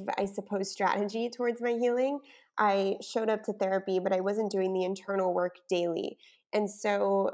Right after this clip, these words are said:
once I dropped out of college and it became very apparent that I also quit every single minimum wage job possible and internships and everything, and it was just becoming quite clear that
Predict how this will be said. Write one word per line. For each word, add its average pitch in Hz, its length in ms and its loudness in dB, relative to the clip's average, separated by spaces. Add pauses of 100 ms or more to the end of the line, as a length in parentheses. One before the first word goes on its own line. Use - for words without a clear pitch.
once 220 300 -2
I 214 320 2
dropped 196 260 0
out 180 400 2
of 185 140 -4
college 180 560 2 (100)
and 180 400 0 (100)
it 185 120 -4
became 180 320 -2
very 175 180 4
apparent 175 460 0
that 175 100 0
I 175 200 2
also 180 360 2
quit - 300 2
every 185 200 0
single 175 300 0
minimum 175 320 2
wage 175 300 -2
job 175 260 2
possible 226 580 4 (460)
and 233 240 6
internships 208 800 0
and 190 100 4
everything, 185 540 2
and 175 160 2
it - 160 0
was 185 160 -2
just 190 240 -4
becoming 180 400 0
quite 180 220 0
clear 175 340 0
that 170 240 4